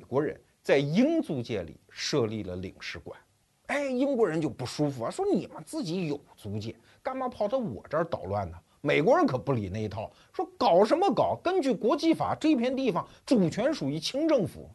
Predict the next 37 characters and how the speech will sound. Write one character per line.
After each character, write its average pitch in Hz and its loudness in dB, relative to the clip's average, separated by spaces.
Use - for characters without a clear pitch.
对 330 -2
吧？ 359 -2
你 247 8
不 247 6
就 339 8
是 233 4
出 - 2
了 330 6
银 135 0
子 285 -4
租 180 -2
了 151 0
这 151 -4
块 147 0
地 156 -8
儿？ 156 -14
我 220 12
也 427 12
是 165 4
出 131 -2
了 117 2
银 87 -6
子 98 -8
的 80 -12
呀， - -16
凭 226 6
什 262 6
么 202 4
这 185 2
个 165 2
地 175 2
儿 156 2
就 143 -2
是 151 -4
你 135 -2
的 90 -12
呀？ 90 -8